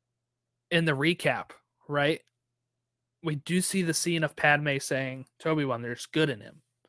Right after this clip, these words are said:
So I do think he's gonna say, "If Anakin's still alive, there's good in him. I'm gonna be able to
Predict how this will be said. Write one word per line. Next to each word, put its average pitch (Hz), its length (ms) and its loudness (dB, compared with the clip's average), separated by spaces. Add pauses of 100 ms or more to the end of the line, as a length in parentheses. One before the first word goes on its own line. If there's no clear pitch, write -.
(600)
So - 140 6
I 156 80 10
do 170 280 4
think - 240 4
he's 190 280 2
gonna 165 200 4
say, 143 200 4
"If 127 100 -2
Anakin's 190 420 2
still 170 200 6
alive, 131 460 2
there's 123 300 -4
good 180 180 4
in 151 140 2
him. 123 260 -4
I'm 127 180 -6
gonna 151 200 0
be 143 180 2
able 139 140 2
to 123 180 -4